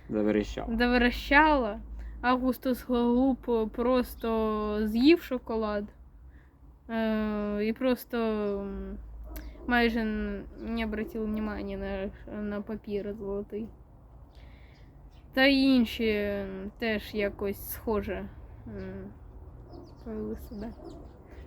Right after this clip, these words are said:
Speaker 1: Так, це дуже важлива деталь. Ем, щастя,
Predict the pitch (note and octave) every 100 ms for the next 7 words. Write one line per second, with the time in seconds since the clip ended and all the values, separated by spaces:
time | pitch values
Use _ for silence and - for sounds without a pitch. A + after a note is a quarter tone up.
0 | - - D3 - - E3+ D#3 E3 D#3+ D3+
1 | D3+ D3 C3+ C3+ C3 C3+ F2+ D#2 - -
2 | - - - - - F#2+ G2 F#2+ F#2 -
3 | - - - - - F3+ F#3+ - B2+